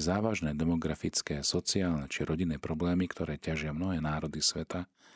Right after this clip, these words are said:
a vyžadujú si naozaj zodpovednú a činorodú odpoveď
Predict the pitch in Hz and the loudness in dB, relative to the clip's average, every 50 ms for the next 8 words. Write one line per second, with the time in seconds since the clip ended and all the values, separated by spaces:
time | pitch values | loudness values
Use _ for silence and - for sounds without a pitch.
0 | - - - - - - - - - - _ _ _ - 76 78 82 80 92 87 | -20 -20 -20 -20 -20 -20 -20 -20 -20 -20 _ _ _ 0 2 4 4 4 4 4
1 | 85 82 82 - - 85 82 87 104 101 92 80 71 71 90 98 - - 151 143 | 4 4 2 2 4 4 4 4 4 4 2 2 2 2 0 0 0 0 2 4
2 | 120 98 80 71 71 71 69 69 71 - _ _ - - - - - 101 107 113 | 4 2 2 0 -2 -4 -4 -6 -10 -14 _ _ -6 -4 0 2 2 4 4 4
3 | 113 107 82 82 82 85 87 - - 110 101 90 | 4 2 2 2 2 2 2 0 0 2 2 2